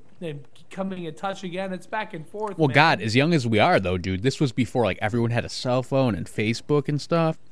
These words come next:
Speaker 1: Yeah.
Speaker 2: And we lived in different states for a time. Yeah, it, it's, it's crazy that, like, it wasn't just like, "Oh, man, what's your cell phone number?" You know what I mean? Like,
Speaker 1: <laughs>
Speaker 2: pe-, I remember people giving out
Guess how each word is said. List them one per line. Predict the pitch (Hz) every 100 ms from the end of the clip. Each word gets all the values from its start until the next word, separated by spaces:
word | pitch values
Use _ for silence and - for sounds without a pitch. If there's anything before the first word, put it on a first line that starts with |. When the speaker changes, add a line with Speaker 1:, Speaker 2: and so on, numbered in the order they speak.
| - - -
Speaker 1:
Yeah. | 170 160 143 131
Speaker 2:
And | - 131
we | 135
lived | 139 117
in | 104
different | 117 113 104
states | - 113 143
for | - 165
a | 156
time. | 160 156 110
Yeah, | 165
it, | 113 -
it's, | 147 147
it's | 175 -
crazy | - 156 180 123
that, | 95 87
like, | 92 - - -
it | 123
wasn't | 127 120 127
just | 120
like, | 113 113
"Oh, | 180
man, | 135 131 135
what's | 127
your | 143
cell | - 151
phone | 160 101
number?" | 90 98
You | 113
know | 117
what | 131
I | 139
mean? | 117 127 190
Like, | 139 113 - - -
Speaker 1:
<laughs> | 156 202
Speaker 2:
pe-, | 208 -
I |
remember | 156 214 202 190
people | 214 175
giving | 175 175 175
out | 151